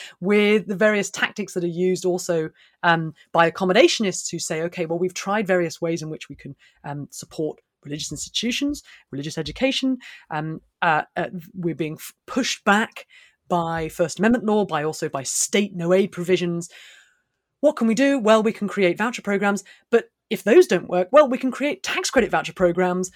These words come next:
which are, um, allow us to provide funding for the sorts of education that we want to provide funding for,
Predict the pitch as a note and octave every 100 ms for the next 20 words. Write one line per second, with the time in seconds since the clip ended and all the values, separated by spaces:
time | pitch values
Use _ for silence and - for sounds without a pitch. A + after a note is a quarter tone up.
0 | _ G#3 A3 - - - F#3 F#3 F#3 F#3
1 | - F#3 F3+ F3 F3+ - F3 F3+ F3+ -
2 | - - E3+ E3 - _ _ _ F3+ C#3+
3 | F3+ G#3 G#3+ G#3+ - F3+ F3 E3+ E3 E3
4 | _ _ _ - D#3+ D#3 - A3 A3+ F#3+
5 | F#3 F3+ F3 E3 C3 D3 F3 A#3 - -
6 | D3+ C#3+ C#3+ - E4+ D4+ A3+ - F3 E3+
7 | E3